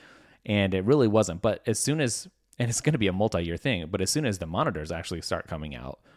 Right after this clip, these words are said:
and prices start coming down, you know, that's gonna be the new thing to have the eight K. Not having really experienced it, I can't tell you if it's gonna make a huge difference. For me, as somebody who does, like, um, video stuff, even if the, uh,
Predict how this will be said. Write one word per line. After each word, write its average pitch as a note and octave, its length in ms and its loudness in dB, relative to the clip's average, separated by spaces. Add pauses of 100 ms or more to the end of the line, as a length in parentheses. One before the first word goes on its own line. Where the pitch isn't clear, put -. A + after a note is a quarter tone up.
(140)
and D#2+ 120 -10
prices F#2+ 340 -4
start F2 220 -2
coming E2 260 -6
down, A2+ 380 2
you F#2+ 80 -4
know, F2 100 -2
that's F2 240 -4
gonna G2+ 200 -2
be G#2+ 160 0
the G#2 120 -2
new A2+ 180 2
thing C3+ 340 0
to F#2+ 60 0
have F#2 140 0
the F#2+ 60 -4
eight G2 140 -2
K. A#2 260 2 (300)
Not D3+ 180 4
having C3 240 4
really A2 180 4
experienced F#2+ 640 0
it, F2 180 -2
I G#2+ 120 -2
can't F#2 240 -2
tell F2 180 0
you E2+ 160 -2
if D#2+ 100 -4
it's E2 220 -8
gonna F2+ 140 -2
make E2+ 120 -6
a - 40 -8
huge D2+ 240 -8
difference. D#2+ 500 -6 (140)
For - 160 -6
me, G2 500 0
as F#2+ 180 -2
somebody F2 540 -2 (420)
who G#2+ 80 -4
does, E2+ 280 -2
like, D2 280 -8 (100)
um, D2 360 -10 (100)
video A#2 320 2
stuff, - 400 -8 (400)
even D#3+ 240 0
if A2+ 240 0
the, G#2 100 2
uh, A2 300 -4